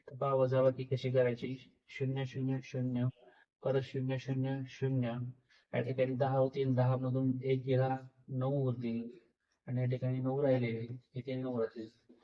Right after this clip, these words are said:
हा, नऊ हजार नऊशे हे उत्तर आपलं अगदी बरोबर असणार आहे. ठीक आहे, चला पुढील प्रश्नाकडे वळूया. प्रश्न क्रमांक पाच.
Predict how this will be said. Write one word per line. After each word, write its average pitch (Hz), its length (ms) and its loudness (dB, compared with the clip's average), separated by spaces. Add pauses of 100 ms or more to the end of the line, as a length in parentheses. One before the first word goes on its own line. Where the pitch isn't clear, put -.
(280)
हा, 143 140 2
नऊ 151 240 4
हजार 143 420 4 (2250)
नऊशे 131 460 -2 (300)
हे 143 80 -2
उत्तर 131 280 -2
आपलं 127 260 0
अगदी 117 240 -2
बरोबर 123 600 0
असणार 131 360 -4
आहे. 120 240 0 (800)
ठीक 151 140 4
आहे, 127 220 4 (120)
चला 139 220 0
पुढील 139 300 0
प्रश्नाकडे 135 520 0
वळूया. 123 300 4 (160)
प्रश्न 139 280 -8
क्रमांक 143 420 -6 (1900)
पाच. 123 360 0